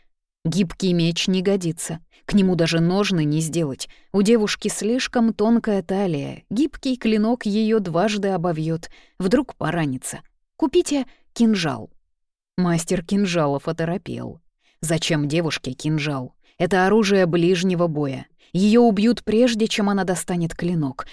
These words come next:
Купите скрытое оружие». Последнее предложение единодушно поддержали все ремесленники,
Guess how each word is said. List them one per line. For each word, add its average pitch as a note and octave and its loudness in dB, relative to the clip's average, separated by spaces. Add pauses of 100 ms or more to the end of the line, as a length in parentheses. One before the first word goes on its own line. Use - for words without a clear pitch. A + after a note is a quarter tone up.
(140)
Купите C#4+ 0
скрытое G3 0
оружие». C3 -6 (840)
Последнее B3+ 2
предложение G3+ 0
единодушно E3+ -2
поддержали F#3 -2
все G3+ -4
ремесленники, D#3+ -4